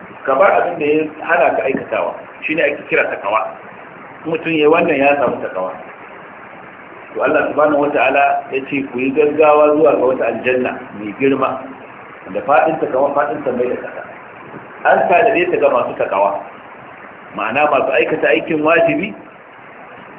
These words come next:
da barin aikin haram. Sai aka faɗi wasu daga cikin sifofinsu, "الذين ينفقون في السراء والضراء."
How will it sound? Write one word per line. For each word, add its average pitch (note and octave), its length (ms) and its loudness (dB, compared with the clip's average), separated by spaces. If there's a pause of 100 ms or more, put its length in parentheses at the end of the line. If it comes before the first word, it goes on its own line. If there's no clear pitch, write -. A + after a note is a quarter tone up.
(400)
da A#2+ 120 0
barin D3 280 4
aikin B2 320 -4
haram. - 240 -8 (1120)
Sai D3+ 100 0
aka F3 300 4
faɗi C#3+ 160 0
wasu F3 260 2
daga B2+ 180 2
cikin C#3 320 -4
sifofinsu, C3+ 520 -2
"الذين B2+ 400 0
ينفقون D3 420 -4
في C#3 60 -6
السراء B2 400 0
والضراء." G2 440 -2